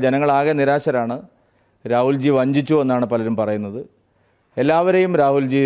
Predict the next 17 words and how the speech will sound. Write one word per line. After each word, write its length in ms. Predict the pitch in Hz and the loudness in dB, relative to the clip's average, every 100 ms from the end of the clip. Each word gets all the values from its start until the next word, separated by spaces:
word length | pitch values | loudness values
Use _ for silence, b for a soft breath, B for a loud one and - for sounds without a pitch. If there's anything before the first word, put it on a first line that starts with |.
| 123 | 2
നിരാശപ്പെടുത്തിയിരിക്കുക. 840 | 120 127 127 110 95 90 87 - _ _ _ _ _ _ _ _ _ _ | 0 0 -4 -6 -8 -10 -14 -20 _ _ _ _ _ _ _ _ _ _
അദ്ദേഹം 260 | 120 147 165 160 | -4 -4 -2 0
ഒരു 140 | 185 214 214 - 143 | 2 4 2 -2 -2
എം 60 | 151 | 0
പി 60 | 185 | 2
എന്നുള്ള 220 | 190 175 160 | 2 0 0
നിലയിൽ 220 | 139 135 131 | 2 2 2
ഒരു 80 | 139 | 0
ഉത്തരവാദിത്വം 520 | 127 135 131 120 123 117 | 0 0 0 0 -2 -2
അവിടെ 140 | 110 107 | -2 -4
നിർവഹിച്ചില്ല. 480 | 104 110 101 110 135 - b b b b b _ 123 | -4 -4 -6 -10 -12 -16 b b b b b _ -4
വയനാട്ടുകാർക്ക് 680 | 139 170 208 202 202 196 180 151 | 0 0 0 2 0 2 2 2
ആവശ്യം 320 | 156 175 180 147 | 0 -2 0 0
ഒരു 140 | 143 143 143 - - _ _ _ _ - | 2 0 -2 -10 -20 _ _ _ _ -4
ചലനാത്മകമായ 840 | 135 143 151 135 151 143 135 127 131 135 | 0 2 0 0 -2 0 0 0 -2 -2
പ്രവർത്തിക്കുന്ന 540 | 123 131 - 135 139 | -2 0 -2 -2 0
ഒരു 60 | 123 | 0